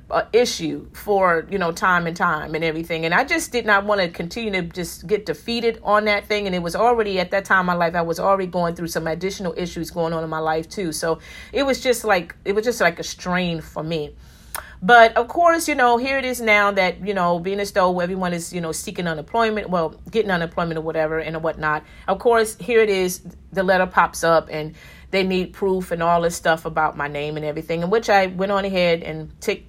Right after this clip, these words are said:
you know, took care of the proper protocols and all that stuff like that. But, you know, my husband was saying, which in a way, he was kind of right about that. I just didn't wanna hear it, but at the same time, he was kind of right. He said, "You know what? You really need, we, we, we really need to,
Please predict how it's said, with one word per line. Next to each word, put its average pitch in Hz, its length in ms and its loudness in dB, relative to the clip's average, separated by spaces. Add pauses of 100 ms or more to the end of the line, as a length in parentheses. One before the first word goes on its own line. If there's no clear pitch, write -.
(120)
you 202 100 -10
know, 160 120 -2
took - 200 -8
care 190 260 0
of 180 40 -2
the 170 80 -2
proper 180 300 -2
protocols 175 560 -2
and 165 100 -6
all 165 80 -2
that 160 140 -2
stuff - 260 -8
like 147 220 -8
that. 151 260 -4 (580)
But, 180 320 4
you 196 60 0
know, 190 100 0
my 175 120 2
husband 196 360 2
was 170 160 -2
saying, 226 420 0
which 262 260 -6
in 214 100 0
a 202 60 0
way, 190 560 -2 (440)
he 302 160 0
was 311 200 -4
kind 320 260 4
of 226 80 -2
right 247 240 6
about 170 380 4
that. 160 180 4
I 165 80 2
just 233 320 0
didn't 202 240 -2
wanna 190 160 -2
hear 294 380 -4
it, 254 160 -4
but 208 100 2
at 190 100 0
the 202 60 -8
same 208 300 -2
time, 196 260 4
he 202 140 -6
was 180 180 -8
kind 175 180 -2
of 165 120 -2
right. 165 240 2
He 175 80 -6
said, 180 260 -4
"You 190 60 -6
know 208 160 0
what? 220 260 2 (340)
You 185 280 -8
really 240 280 -4
need, 240 280 -6
we, 247 100 -6
we, 202 200 -10 (100)
we 208 320 -6 (280)
really 269 400 4
need 220 420 -2
to, 180 440 -4